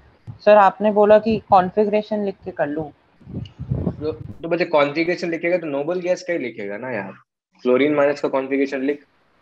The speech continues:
Speaker 1: No, it will come like neon।
Speaker 2: वही तो बोल रहा हूँ।
Speaker 1: सर, लेकिन फिर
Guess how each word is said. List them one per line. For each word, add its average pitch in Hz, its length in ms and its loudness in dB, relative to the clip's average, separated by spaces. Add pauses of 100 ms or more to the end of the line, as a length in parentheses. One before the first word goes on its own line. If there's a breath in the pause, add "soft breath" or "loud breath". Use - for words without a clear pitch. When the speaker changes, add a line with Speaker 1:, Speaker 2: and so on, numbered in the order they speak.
(1400)
Speaker 1:
No, 185 500 4
it 180 80 2
will 214 160 2
come 208 180 2
like 220 260 2
neon। 180 400 -4 (1200)
Speaker 2:
वही 139 180 2
तो 185 140 0
बोल 180 240 2
रहा 175 140 2
हूँ। 120 160 -6 (1900)
Speaker 1:
सर, 247 120 8
लेकिन 254 380 0
फिर 240 300 -4